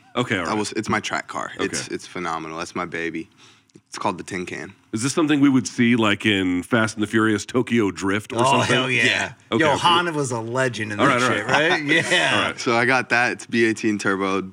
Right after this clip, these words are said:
Speaker 2: uh, bored out, precision. Um, it's, it's, thing's insane. But currently going all-wheel drive in that. I got a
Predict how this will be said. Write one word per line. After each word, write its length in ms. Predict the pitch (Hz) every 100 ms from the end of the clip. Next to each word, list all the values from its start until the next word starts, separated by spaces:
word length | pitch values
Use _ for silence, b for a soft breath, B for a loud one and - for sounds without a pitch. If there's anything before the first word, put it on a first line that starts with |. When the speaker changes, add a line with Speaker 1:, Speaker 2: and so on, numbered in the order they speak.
| -
Speaker 2:
uh, 180 | 87 90
bored 320 | 82 95 95 92
out, 400 | 90 92 - -
precision. 800 | 98 - 92 90 92 90 90 -
Um, 480 | 76 78 - 90 98 _ _ _ _ _ _ _ _ _
it's, 160 | -
it's, 320 | 98 104 - - _ -
thing's 240 | 131 101
insane. 420 | 95 - 95 87 87 B B B -
But 320 | 101 90 - _ _ _ _ _ _ _ _ _ _
currently 320 | 123 131 120
going 160 | 117 113
all-wheel 300 | 110 110 120
drive 260 | 113 113
in 80 | 113
that. 220 | 90 95 -
I 80 | 95
got 120 |
a 40 | 92